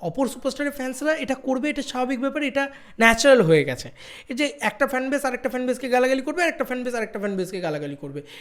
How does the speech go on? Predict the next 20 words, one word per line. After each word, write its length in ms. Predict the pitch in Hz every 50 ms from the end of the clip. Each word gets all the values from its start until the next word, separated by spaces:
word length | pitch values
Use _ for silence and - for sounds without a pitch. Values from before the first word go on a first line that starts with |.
| - - -
এটা 140 | 302 294 311
তো 80 | 302
ন্যাচারাল 340 | 302 294 285 269 285 277 262
ব্যাপার। 240 | 214 214 190 208 202
আমরা 260 | 185 190 208 220 233
তো 120 | 226 262 254
আর, 100 | 247 247
আহ, 680 | 220 - - - - - 220 202 190 180 175 180 180 185 -
particularly 500 | 226 - - 233 220 233 233 233 226 226
জানলা 280 | 185 214 214 226 233
প্রোডাকশন 400 | - 233 202 208 190 - - 175
না 180 | 156 143 139 139
যে 80 | 160 175
আমরা 240 | 180 190 196 208
ওটাকে 320 | 185 180 180 196 190 196 202
নিয়ে 160 | 196 196 196
আবার 160 | 190 185 180
এত 180 | 175 165 - 180 165 156 - - - - -
মাতামাতি 400 | 190 180 165 170 151 147 135 -
করব, 320 | - - 135 - - -